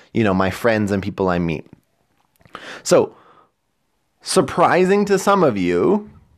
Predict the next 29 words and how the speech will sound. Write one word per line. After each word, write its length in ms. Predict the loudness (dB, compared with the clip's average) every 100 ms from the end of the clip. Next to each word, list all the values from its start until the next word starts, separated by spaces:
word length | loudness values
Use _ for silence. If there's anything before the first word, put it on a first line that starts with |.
| _ _ _ _ 0
all 260 | 4 4 2
plants 840 | -2 -4 -2 -2 -2 -6 -10 -20 _ _ 2
also 400 | 2 2 2 2
want 300 | 0 -4 -4
to 100 | -2
reproduce. 760 | 0 2 2 2 0 -10 -18 _ _ _ _ _ _ _ -4
That's 180 | -2
actually 560 | -2 -4 -6 -4 0 2
their 160 | 2 0
purpose. 560 | 0 -2 -6 -12 -8
The 100 | -4
purpose 480 | 0 0 2 0 -2 -4
is 600 | 2 4 4 2 -4 -12 _ _ _ _ 0
to 120 | 2
reproduce. 760 | 4 2 0 -2 -4 -8 -18 -20 _ -4
They 120 | 0
want 260 | 2 0 0
to 80 | -6
spread. 460 | -6 -8 -10 -10 -20 _
They're 240 | 2 4 4
also 400 | 2 0 0 2
a 20 |
living 380 | 0 0 -2 -2
life 220 | -4 -6
form. 360 | -12 -12 -14 -18 -20 -20 -20 -20 -20 -20 -20 -20 -20 -20 -20 _ _
Some 440 | -12 -2 2 4 2
plants 640 | 0 -2 -2 -2 -6 -8
have 340 | -2 0 2
this 320 | 2 0 -2